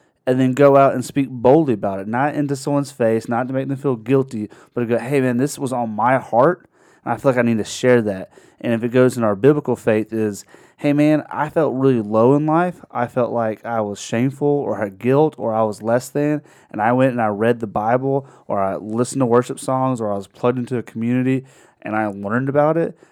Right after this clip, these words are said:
and I wanna speak boldly about what my faith did for me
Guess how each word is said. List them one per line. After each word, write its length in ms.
and 100
I 60
wanna 200
speak 220
boldly 460
about 220
what 140
my 180
faith 400
did 180
for 140
me 360